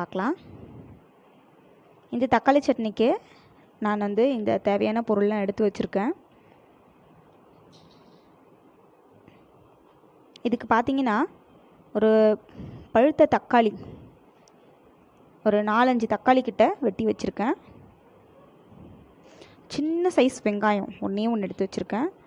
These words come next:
காஷ்மீரி மிளகா கொஞ்சம் எடுத்து வச்சிருக்கேன்.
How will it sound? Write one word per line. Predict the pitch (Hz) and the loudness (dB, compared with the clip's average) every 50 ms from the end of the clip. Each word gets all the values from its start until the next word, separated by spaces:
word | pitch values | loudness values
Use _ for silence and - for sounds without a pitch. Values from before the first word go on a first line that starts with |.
| - - _ _ - - - - _ - - _ _ - - _ _ _ - _ _ _ - - - - - - - | -20 -20 _ _ -20 -20 -20 -20 _ -20 -20 _ _ -20 -20 _ _ _ -20 _ _ _ -20 -20 -20 -20 -12 -6 -4
காஷ்மீரி | 233 226 - - 294 294 254 240 - - | -4 -4 0 0 2 2 2 0 -2 -2
மிளகா | 208 202 196 190 - 202 247 320 - - | 0 0 0 2 2 0 -2 -2 -2 -2
கொஞ்சம் | 214 202 190 - 190 | -4 -2 0 -2 -2
எடுத்து | 190 190 - 196 | -2 -2 -4 -4
வச்சிருக்கேன். | 190 - - 190 - - 202 254 339 | -4 -6 -8 -8 -6 -4 -2 -2 -2